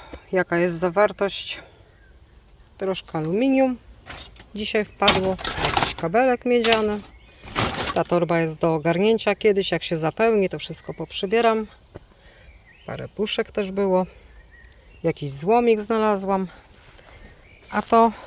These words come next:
wszystko wyjeżdża dziś ze mną z lasu. Raz, dwa, trzy torby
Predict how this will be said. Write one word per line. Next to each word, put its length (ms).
wszystko 680
wyjeżdża 460
dziś 240
ze 140
mną 280
z 100
lasu. 380
Raz, 260
dwa, 240
trzy 340
torby 480